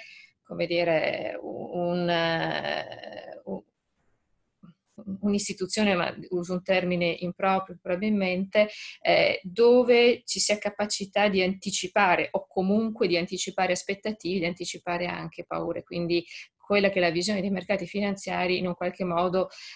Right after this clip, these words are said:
eh, ci dà l'idea di quello che è, sono le attese del, del mondo economico rispetto anche al, al futuro.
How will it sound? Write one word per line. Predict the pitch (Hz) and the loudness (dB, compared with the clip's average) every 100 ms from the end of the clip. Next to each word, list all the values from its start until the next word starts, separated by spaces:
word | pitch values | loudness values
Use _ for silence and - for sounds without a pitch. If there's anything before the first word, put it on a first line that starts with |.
| - | -4
eh, | - - - | 0 0 0
ci | - 170 | -2 0
dà | 180 185 | 0 0
l'idea | 185 180 175 170 185 | 0 4 6 6 4
di | 185 | 2
quello | - 175 175 | -4 -2 0
che | 180 180 165 170 175 175 | -2 2 4 6 8 6
è, | |
sono | 175 170 | 4 0
le | 165 | -2
attese | 160 - 190 196 190 170 | -2 -2 2 2 2 0
del, | 156 156 156 160 156 | -2 0 0 0 -2
del | 160 | -2
mondo | 180 165 | -2 -2
economico | 165 202 170 156 160 160 | -4 -4 -2 -2 -4 -6
rispetto | 170 170 - 151 - 170 | -10 -10 -12 -14 -10 -10
anche | 156 175 165 - 156 | -10 -12 -14 -8 -6
al, | - 156 151 151 | -6 -8 -8 -10
al | 151 143 147 98 202 - - - - 165 | -12 -12 -18 -20 -20 -20 -20 -20 -12 -12
futuro. | - _ - - - | -14 _ -20 -16 -16